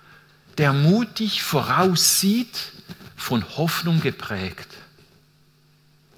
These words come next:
Das tut uns allen gut am Anfang eines neuen Jahres. Was erwartet uns dieses Jahr für uns persönlich, für uns als Gemeinde,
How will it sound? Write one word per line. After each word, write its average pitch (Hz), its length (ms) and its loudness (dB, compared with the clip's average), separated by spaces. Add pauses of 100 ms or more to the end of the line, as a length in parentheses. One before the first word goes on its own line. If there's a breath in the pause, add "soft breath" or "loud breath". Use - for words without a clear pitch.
Das 131 140 -4
tut 147 180 -4
uns 131 160 -4
allen 131 260 0
gut 120 300 -4
am 107 100 -4
Anfang 131 460 -2
eines 120 240 -4
neuen 117 280 -4
Jahres. 98 580 -6 (1000 soft breath)
Was 131 160 -4
erwartet 120 500 -2
uns 139 160 -6
dieses 117 300 -10
Jahr 107 380 -8 (320)
für 143 160 -8
uns 127 160 -6
persönlich, 123 720 -6
für 139 100 -8
uns 127 220 -6
als 104 260 -6
Gemeinde, 120 640 -6